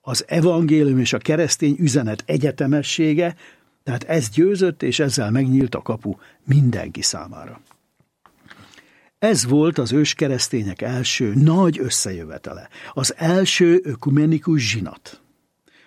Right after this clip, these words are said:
Az ökumenikus jelzőn az egész egyház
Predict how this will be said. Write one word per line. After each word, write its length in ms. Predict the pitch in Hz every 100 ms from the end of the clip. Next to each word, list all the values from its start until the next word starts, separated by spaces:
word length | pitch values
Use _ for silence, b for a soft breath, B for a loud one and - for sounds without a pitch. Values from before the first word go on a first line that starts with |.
| b
Az 220 | 139 123 -
ökumenikus 840 | 208 220 160 127 107 98 90 -
jelzőn 500 | 98 95 120 180 160
az 160 | 143 -
egész 400 | 254 220 143 110
egyház 540 | 113 - - 92 98